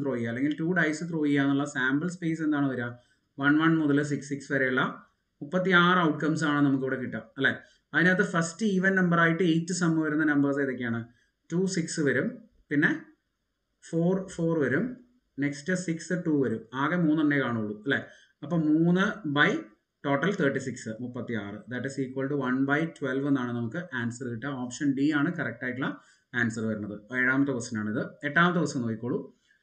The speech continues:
The limit supremum and limit infimum of the sequence minus one raised to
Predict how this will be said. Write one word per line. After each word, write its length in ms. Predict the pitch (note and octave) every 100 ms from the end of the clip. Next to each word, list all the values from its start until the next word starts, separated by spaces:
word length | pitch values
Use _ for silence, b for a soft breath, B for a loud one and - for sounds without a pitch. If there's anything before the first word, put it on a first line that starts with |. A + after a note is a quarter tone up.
| _ _ _ _ _ _ _ _ _ - D3+
The 80 | D3+
limit 220 | E3 G#3+ -
supremum 420 | F3+ E3+ E3 F3 F3
and 100 | E3+
limit 200 | D3+ D#3+ D#3+
infimum 380 | C#3+ C#3+ D3 C3+ A#2 B2+
of 40 | C3+
the 80 | C#3+ C#3
sequence 400 | C3 B2+ B2 B2 C3
minus 260 | C3+ D3 D3
one 100 | D3 C#3+
raised 200 | D3
to 60 | C#3+